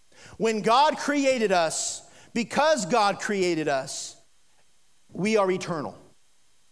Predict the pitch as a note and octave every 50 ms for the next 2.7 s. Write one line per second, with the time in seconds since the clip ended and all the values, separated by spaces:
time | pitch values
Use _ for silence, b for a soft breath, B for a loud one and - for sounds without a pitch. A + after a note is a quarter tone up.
0 | _ - G3 F#3 - A#3+ C4+ C4 E3+ F#3 B3+ B3+ B3+ A#3+ A3 - - A#3 G#3+ A3+
1 | A#3+ C#4 C#4+ D4 C#4 B3+ A3+ G3+ G3 G#3 B3 C4+ C4+ A#3 B3+ A#3 A3 F#3+ E3+ -
2 | - - - - - A3 G#3 - D#3 D#3+ D3 C3+ C3 C#3+